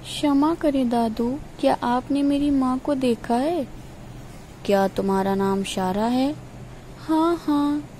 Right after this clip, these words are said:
मैं ही हूँ शारा। तुम्हारी माँ तुम्हें सब जगह ढूंढ रही है। शारा, सुनो, आगे नदी के किनारे कुछ दूरी पर तुम्हें तुम्हारी माँ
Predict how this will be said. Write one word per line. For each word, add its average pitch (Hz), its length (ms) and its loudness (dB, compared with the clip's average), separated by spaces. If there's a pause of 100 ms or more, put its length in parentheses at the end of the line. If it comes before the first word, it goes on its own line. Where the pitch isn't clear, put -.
(300)
मैं 294 380 4
ही 330 260 4
हूँ 277 240 4
शारा। 233 600 -2 (720)
तुम्हारी 196 440 4
माँ 202 240 2
तुम्हें 240 300 0
सब 254 340 0
जगह 190 320 0
ढूंढ 208 300 2
रही 233 340 2
है। 220 140 -2 (160)
शारा, 196 380 0 (280)
सुनो, 202 260 2 (520)
आगे 185 320 0
नदी 190 300 0
के 196 140 -2
किनारे 196 500 0 (100)
कुछ 226 140 0
दूरी 190 340 0
पर 285 200 0
तुम्हें 226 320 -2
तुम्हारी 196 420 -2
माँ 240 260 0